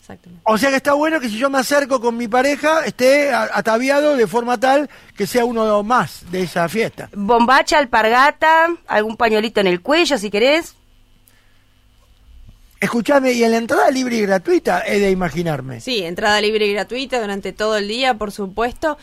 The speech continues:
Speaker 1: Es, eh, la verdad que
Speaker 2: Muy
Speaker 1: el
Speaker 2: bien.
Speaker 1: espíritu de nuestras fiestas populares en, en Gualeguaychú, l-, que la mayoría tengan entrada libre y gratuita, que todos puedan ir y disfrutar y comprar algo en los puestos y ayudar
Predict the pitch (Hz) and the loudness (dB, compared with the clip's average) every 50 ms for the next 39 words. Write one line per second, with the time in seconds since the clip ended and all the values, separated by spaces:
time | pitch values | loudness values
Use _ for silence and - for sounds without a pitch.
0 | - - - - - 214 220 226 214 - - - 175 185 202 185 196 196 190 190 | -16 -20 -14 -6 -4 -4 -4 -4 -6 -10 -12 -14 -14 -14 -10 -6 -2 0 0 0
1 | 190 214 254 269 269 262 240 147 147 147 147 151 160 175 - 262 - - 214 214 | 0 0 -2 0 0 0 0 2 2 2 2 2 2 0 -2 -2 -2 -2 -2 0
2 | 214 202 202 208 214 214 214 214 214 - 220 214 240 226 - 220 208 - 214 220 | 0 -2 -4 -4 -6 -6 -6 -8 -6 -6 -6 -6 -8 -6 -6 -6 -6 -4 -4 -2
3 | 214 220 233 226 220 214 214 208 196 - - 196 202 208 202 208 202 202 208 202 | 0 0 0 -2 -4 -4 -6 -8 -8 -10 -10 -6 -6 -4 -4 -2 -4 -4 -4 -6
4 | 254 269 285 294 269 233 208 190 185 185 - _ - 185 185 180 175 180 190 185 | -6 -6 -6 -6 -4 -4 -6 -6 -8 -10 -14 _ -12 -10 -8 -8 -8 -8 -8 -10
5 | - 190 190 226 220 214 214 208 202 196 190 190 185 180 196 190 196 175 180 180 | -10 -8 -4 -2 -2 -2 -4 -6 -8 -8 -8 -10 -10 -8 -4 -4 -4 -4 -4 -6
6 | 180 180 185 196 175 175 196 247 233 254 220 202 196 - 214 214 208 - - 208 | -8 -8 -8 -8 -8 -8 -6 -6 -4 -4 -4 -6 -6 -4 -2 -2 -2 -2 -4 -4
7 | 196 208 214 220 233 214 220 208 254 277 311 - - - - - 240 240 226 208 | -4 -2 -4 -6 -6 -6 -4 -4 -2 -4 -4 -6 -10 -20 -12 -8 -6 -6 -6 -2
8 | - 240 240 247 - 269 294 294 294 294 294 277 247 247 - 320 - 220 233 220 | 0 0 0 2 2 2 2 2 2 2 0 0 0 -2 -2 -4 -4 -2 -2 -2
9 | 214 214 - 220 220 233 254 294 | -2 -2 -2 0 0 0 0 0